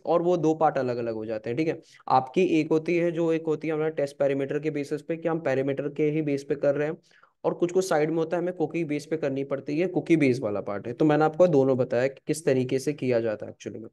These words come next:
ओके, अब ये जो टेबल्स हैं, तो यहाँ पे टेबल्स की जगह हम कैपिटल टी ले लेंगे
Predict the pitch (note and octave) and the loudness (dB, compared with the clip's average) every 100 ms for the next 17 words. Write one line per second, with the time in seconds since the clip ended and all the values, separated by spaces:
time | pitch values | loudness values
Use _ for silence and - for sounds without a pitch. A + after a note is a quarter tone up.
0 | _ _ - - F3+ - _ _ _ - | _ _ -8 -4 -4 -6 _ _ _ -12
1 | - C#3+ D#3 F3+ D3 D3 E3+ D3+ E3 - | -6 -2 0 4 4 6 6 4 -2 -6
2 | - D3+ D3 D3+ F3 D3+ C#3+ D#3 D#3 D3+ | -4 0 0 0 0 0 0 0 2 0
3 | D#3 D#3 D3 C3 C#3 D3 C#3+ C#3 C3+ B2+ | 0 -2 -4 -2 -4 -6 -6 -4 -2 -2
4 | C3 | -4